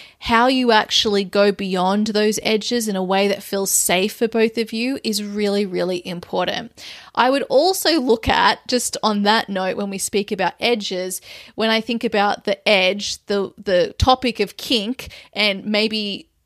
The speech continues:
sexual activity that is considered more taboo comes to mind. And I just want all of you to take a moment to realize that under these categories of, like, taboo or kink,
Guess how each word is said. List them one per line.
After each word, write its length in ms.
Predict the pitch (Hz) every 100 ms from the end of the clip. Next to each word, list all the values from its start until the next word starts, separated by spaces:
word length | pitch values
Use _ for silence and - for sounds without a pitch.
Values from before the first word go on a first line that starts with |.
| -
sexual 640 | - - - - 220 208
activity 560 | 190 202 - 208 202 196
that 160 | 196 -
is 100 | -
considered 500 | 214 202 214 196 185
more 200 | 185 190
taboo 640 | - 202 277 311 208 202
comes 420 | - 226 214 208
to 120 | - 196
mind. 500 | 190 180 - - - - - - -
And 100 | 247
I 100 | 254
just 260 | 311 -
want 220 | 381 349 -
all 300 | 220 233 262
of 160 | 240
you 320 | 220 208 190 180
to 340 | - - 226
take 340 | 220 247 233
a 60 | 285
moment 400 | 240 226 214 -
to 140 | - 202
realize 600 | 196 196 196 190 180 -
that 280 | 196 185 - _ _ _ _ _ - -
under 320 | - 254 294 277
these 340 | 262 240 - - -
categories 880 | - 214 214 208 190 - 190 196 -
of, 360 | 202 180 185 190
like, 200 | - -
taboo 540 | 277 220 240 220 208
or 120 | 196 202
kink, 440 | - 226 190